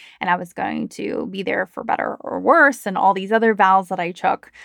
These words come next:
I felt like I was fully committing to that in that moment. When I nursed my son, I fully committed that I was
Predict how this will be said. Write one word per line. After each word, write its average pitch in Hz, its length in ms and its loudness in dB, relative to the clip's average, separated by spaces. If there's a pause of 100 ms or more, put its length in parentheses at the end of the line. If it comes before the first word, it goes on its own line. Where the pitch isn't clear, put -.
(220)
I 190 120 -2
felt - 200 2
like 202 160 2
I 190 80 4
was 185 240 -2
fully 233 400 2
committing 196 920 -2
to - 180 -6
that 180 340 0
in 180 140 -4
that 180 200 -2
moment. 190 640 0 (840)
When 277 320 4
I 254 120 2
nursed 247 300 0
my 254 160 2
son, 233 580 2 (580)
I 214 500 4 (100)
fully 240 340 -2
committed 233 500 0
that 175 220 2
I 190 180 2
was 196 480 -8